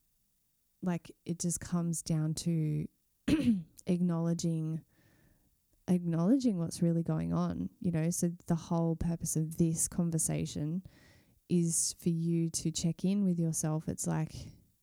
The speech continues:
am I avoiding committing, or am I, yeah,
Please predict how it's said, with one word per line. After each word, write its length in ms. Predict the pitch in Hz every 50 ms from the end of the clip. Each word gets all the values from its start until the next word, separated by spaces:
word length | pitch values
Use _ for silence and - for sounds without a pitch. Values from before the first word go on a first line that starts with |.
| _ _ _ _ _ _ _ _ _ _ _ _ _ _ _ _ _ _ -
am 200 | - 185 180 180
I 180 | 175 175 175 170
avoiding 720 | 165 165 165 160 170 165 160 160 156 156 156 156 156 156 151 - -
committing, 680 | - 175 175 165 160 156 156 151 147 147 - 185 175 - _ _ _ _ -
or 140 | 170 170
am 220 | - - 165 170 170
I, 240 | 165 165 160 156 -
yeah, 220 | - 196 180 165